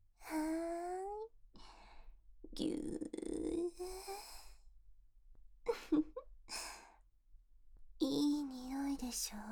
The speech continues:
キャバクラの女性がつける香水よりも、甘い私のメスフェロ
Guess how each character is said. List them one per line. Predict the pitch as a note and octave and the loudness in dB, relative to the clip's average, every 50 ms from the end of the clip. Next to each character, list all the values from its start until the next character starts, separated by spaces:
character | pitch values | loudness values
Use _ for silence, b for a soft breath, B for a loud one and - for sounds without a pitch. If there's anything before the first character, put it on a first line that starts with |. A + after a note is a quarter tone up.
| A3+ B3 C4 D4 E4+ F4+ - - - - - - - - - - - - - - - - - - - - - - - - | -6 -4 -2 -4 -4 -4 -6 -12 -18 -20 -20 -20 -20 -20 -20 -20 -20 -20 -20 -18 -16 -16 -16 -18 -18 -20 -20 -20 -20 -6
キ | - - G3 | 4 6 6
ャ | F#3+ | 8
バ | F#3+ A3 A#3 | 8 6 4
ク | A#3 - - A#3+ | 4 2 0 0
ラ | B3 B3 A#3+ | 0 0 -2
の | A#3+ A#3+ A#3 | -2 -2 -2
女 | - A#3 A#3 | -2 -2 -2
性 | A#3+ - - B3 A#3+ A#3+ B3 | -2 -2 -4 -4 -6 -6 -6
が | B3+ B3 - | -6 -8 -8
つ | - - - - | -8 -10 -10 -4
け | - C4 B3+ | -2 -2 0
る | B3+ A#3+ A3+ - | 0 -2 -4 0
香 | - - - - B3 | 4 6 6 6 4
水 | - - - C4 B3+ C4+ C4 C4+ | 4 2 2 2 2 0 -2 -2
よ | C#4 C#4+ | -2 -2
り | C#4 C4+ C4 | -2 -4 -4
も、 | C4 C4+ D4 D#4+ E4 E4+ - - - - - - - - - - - - - - - - - | -6 -6 -6 -6 -6 -6 -10 -14 -16 -16 -16 -16 -18 -20 -20 -20 -20 -20 -20 -20 -12 4 8
甘 | G#3 G#3 G3 G3 F3+ F#3+ G3+ - | 8 8 8 6 6 6 6 6
い | - - - - G#3+ G#3+ A3 A3 A3 A3+ A3+ - - A3+ A3 - | 6 4 4 6 6 6 6 6 2 0 -4 -6 -2 0 2 2
私 | - A3+ - A3+ A#3 A#3+ - - - - B3+ | 2 4 4 4 4 6 4 4 4 2 0
の | B3 - B3 - - - - | -4 -8 -12 -12 -12 -10 0
メ | - G#3 G#3+ A3 A3+ | 2 6 6 8 6
ス | A3 - - - - - - | 6 4 2 -2 -4 -6 -2
フ | - D#4 | 0 2
ェ | E4+ F4+ | 2 2
ロ | F#4+ | -2